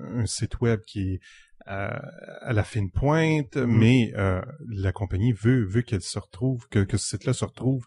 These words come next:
Speaker 2: C'est ça, c'est que
Speaker 1: dans
Speaker 2: c'est
Speaker 1: les
Speaker 2: plus,
Speaker 1: engins de recherche.
Speaker 2: c'est plus être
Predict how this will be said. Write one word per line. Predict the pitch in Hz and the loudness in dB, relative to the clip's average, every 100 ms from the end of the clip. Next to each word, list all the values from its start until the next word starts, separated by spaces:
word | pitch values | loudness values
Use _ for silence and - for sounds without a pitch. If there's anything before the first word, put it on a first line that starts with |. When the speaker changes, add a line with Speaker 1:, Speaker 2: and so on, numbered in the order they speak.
| _ | _
Speaker 2:
C'est | - | -10
ça, | 147 143 | -4 -4
c'est | - 139 | -2 -4
que | - 127 117 117 | 0 0 2 0
Speaker 1:
dans | 117 | 4
Speaker 2:
c'est | 110 | 6
Speaker 1:
les | 107 | 8
Speaker 2:
plus, | 101 | 8
Speaker 1:
engins | 156 135 98 | 8 8 6
de | |
recherche. | 92 - 127 - - | 2 2 0 0 -4
Speaker 2:
c'est | 135 | -4
plus | 160 160 | 6 6
être | 147 | 6